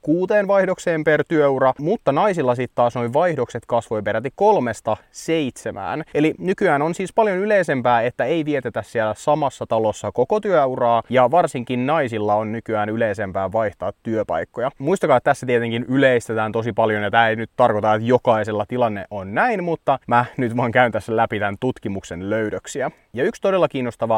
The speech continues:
löydös tästä tutkimuksesta on se, että vaikka korkeammin koulutettujen miesten palkan nousu oli paljon selkeämpää siinä työpaikan vaihdoksen yhteydessä, ja korkeammin koulutetuilla oli jopa niinku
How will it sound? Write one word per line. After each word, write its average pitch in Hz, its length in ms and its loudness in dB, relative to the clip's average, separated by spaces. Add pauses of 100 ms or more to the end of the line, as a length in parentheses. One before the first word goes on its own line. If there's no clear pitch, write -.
löydös 135 500 -2
tästä 113 200 -6
tutkimuksesta 110 640 -10
on 104 120 -8
se, 117 200 -2 (360)
että 117 160 -4
vaikka 180 300 2
korkeammin 170 580 -2
koulutettujen 113 640 -4
miesten 117 640 -6 (160)
palkan 151 440 0
nousu 110 260 -2
oli 104 180 -4
paljon 165 380 -2
selkeämpää 101 680 0
siinä 98 200 -10
työpaikan 95 480 -2
vaihdoksen 90 440 -8
yhteydessä, 147 720 0
ja 123 100 -2
korkeammin 127 440 2
koulutetuilla 110 580 2
oli 107 140 0
jopa 113 260 2
niinku 110 200 -4